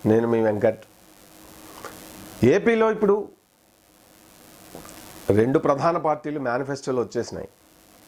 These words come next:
ప్రకటించేశారు. మరి ఏ పార్టీకి మేనిఫెస్టో పరంగా కొంత ప్లస్ అయింది అనేది చూస్తాం. చూసినట్లయితే ముందుగా రూలింగ్ పార్టీ అయినటువంటి వైసీపీకి మేనిఫెస్టో పరంగా,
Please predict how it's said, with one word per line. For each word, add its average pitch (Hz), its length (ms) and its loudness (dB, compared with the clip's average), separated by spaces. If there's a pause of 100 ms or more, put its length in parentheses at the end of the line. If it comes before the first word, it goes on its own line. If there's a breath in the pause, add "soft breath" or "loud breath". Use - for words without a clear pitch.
(120)
ప్రకటించేశారు. 123 680 0 (1300 loud breath)
మరి 226 200 4
ఏ 233 140 4
పార్టీకి 240 800 -2 (560)
మేనిఫెస్టో 180 800 0
పరంగా 139 680 -2 (720)
కొంత 147 200 2
ప్లస్ 135 360 -2
అయింది 143 560 0 (100)
అనేది 123 380 -2
చూస్తాం. 123 420 -2 (760)
చూసినట్లయితే 156 880 0
ముందుగా 185 400 0
రూలింగ్ 190 320 -4
పార్టీ 170 240 -4
అయినటువంటి 139 340 -6
వైసీపీకి 127 680 -6 (880 loud breath)
మేనిఫెస్టో 247 760 2
పరంగా, 160 480 -2